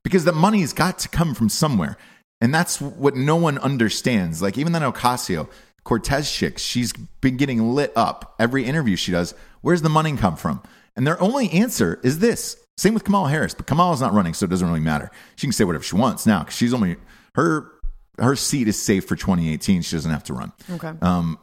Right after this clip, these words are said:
Speaker 1: but, like, this Ocasio chick, well, where, where do you wanna get the money for all this shit from? Tax the rich. That was Bernie Sanders' big, big plan.
Speaker 2: Mm.
Speaker 1: Tax the rich, ta-, tax the rich. You can't.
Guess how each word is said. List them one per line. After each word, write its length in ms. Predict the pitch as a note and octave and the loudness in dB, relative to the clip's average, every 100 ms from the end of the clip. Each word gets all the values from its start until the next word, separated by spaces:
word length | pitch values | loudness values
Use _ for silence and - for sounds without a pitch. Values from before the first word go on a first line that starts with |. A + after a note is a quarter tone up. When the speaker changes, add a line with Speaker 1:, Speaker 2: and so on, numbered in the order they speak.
| - | -2
Speaker 1:
but, 140 | A#2 | 0
like, 120 | B2 | 0
this 140 | C#3+ B2+ | -2 -4
Ocasio 440 | C3 D#3 E3 B2+ | 0 0 0 -2
chick, 160 | - G2 - - _ | -2 -4 -6 -20 _
well, 220 | - G#2 A#2+ | -2 0 2
where, 240 | D3 D#3+ | 2 0
where 260 | G2 C3 F3+ | 2 2 2
do 80 | |
you 100 | F#3 | 2
wanna 180 | F3+ F#3 | 2 2
get 100 | F#3+ | 0
the 60 | F#3 | 0
money 180 | G#3+ C4+ | 0 -2
for 140 | F2 | -4
all 80 | C#2+ | -4
this 120 | - | -8
shit 200 | - - | -10 -8
from? 200 | - D2+ - - _ | -6 -8 -12 -20 _
Tax 280 | - A#2+ - | 0 0 0
the 80 | - | -2
rich. 340 | D3 - - - _ _ _ | -2 -2 -6 -12 _ _ _
That 80 | - | 0
was 100 | A2+ | 2
Bernie 220 | G#2 D3 | 2 0
Sanders' 340 | C3+ D3+ D#3 A2 | 2 2 2 0
big, 260 | F#2+ D#2+ - | -2 -4 -4
big 160 | - F2 | -2 0
plan. 220 | F#2+ D2 | 0 0
Speaker 2:
Mm. 40 | - | 2
Speaker 1:
Tax 280 | B2 B2 | 2 2
the 80 | - | 0
rich, 240 | A#2+ A2 - | 2 0 -2
ta-, 100 | - - | -6 0
tax 280 | A#2 G2+ | -2 0
the 80 | - | 2
rich. 240 | A2 G#2 - - _ _ _ _ _ _ _ A2+ - | 2 2 -4 -20 _ _ _ _ _ _ _ -20 -20
You 280 | - G#2 C3 | -14 0 0
can't. 500 | G#2 E3 C#3 - - | 2 0 0 -2 -8